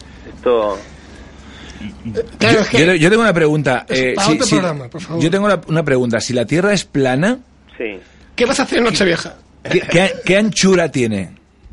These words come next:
Speaker 3: El ancho.
Speaker 1: Ah, muy bien. No, la anchura es aproximadamente de nueve mil kilómetros.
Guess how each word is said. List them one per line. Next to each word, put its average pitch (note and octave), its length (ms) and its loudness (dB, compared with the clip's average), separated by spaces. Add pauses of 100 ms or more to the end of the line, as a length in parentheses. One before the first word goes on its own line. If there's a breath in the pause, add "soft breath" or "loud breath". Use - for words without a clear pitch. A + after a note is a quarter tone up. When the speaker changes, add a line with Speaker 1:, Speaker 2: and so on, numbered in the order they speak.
(100)
Speaker 3:
El B2+ 160 0
ancho. C#3+ 320 0
Speaker 1:
Ah, - 80 0
muy C#3 80 -2
bien. D#3 320 0
No, D3+ 120 0
la C3 120 0
anchura G3+ 400 -4
es F#3 100 -6
aproximadamente E3 920 -4
de D3 100 -2
nueve C3+ 200 -2
mil D#3 220 -6
kilómetros. G2+ 640 -6